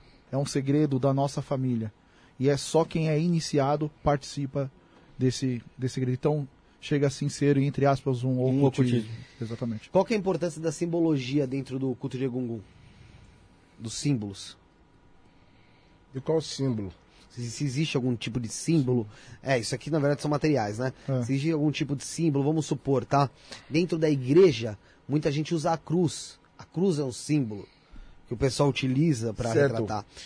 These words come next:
Speaker 3: Né? Dentro do Egu-, de, do Egungun, do Ifá, tem algum símbolo que é sempre usado ali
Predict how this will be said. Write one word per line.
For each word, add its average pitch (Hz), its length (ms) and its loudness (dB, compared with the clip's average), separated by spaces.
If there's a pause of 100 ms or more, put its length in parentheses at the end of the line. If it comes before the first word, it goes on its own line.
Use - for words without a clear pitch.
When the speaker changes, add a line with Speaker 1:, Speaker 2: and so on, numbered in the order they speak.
(140)
Speaker 3:
Né? 139 140 2
Dentro 175 320 -2
do 165 60 4
Egu-, 151 260 2
de, 147 140 2
do 143 120 4
Egungun, 143 540 6
do 135 80 2
Ifá, 139 400 4 (260)
tem 175 120 2
algum 165 260 0
símbolo 160 560 0
que 143 120 -2
é 127 40 0
sempre 160 420 -2
usado 135 400 2
ali 143 220 4